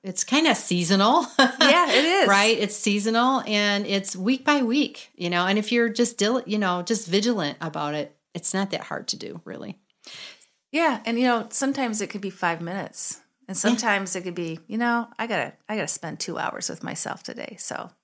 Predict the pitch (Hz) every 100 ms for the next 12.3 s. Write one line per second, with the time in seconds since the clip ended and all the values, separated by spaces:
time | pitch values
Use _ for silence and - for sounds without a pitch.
0 | _ 175 156 - 139 - - - - -
1 | - 175 156 131 - - - - 226 208
2 | 208 - - - 247 254 320 - 320 -
3 | 196 180 - - - 190 190 185 175 -
4 | 175 165 151 151 180 165 175 190 180 -
5 | 180 196 - 190 170 160 - 175 156 165
6 | - 196 170 175 175 165 165 - - _
7 | - 165 175 170 180 185 185 180 185 170
8 | 151 151 - 156 156 170 - - 156 156
9 | 180 - 185 175 170 170 170 170 160 165
10 | 160 160 151 151 160 151 - - 151 160
11 | 175 156 160 160 160 156 156 151 139 143
12 | 147 -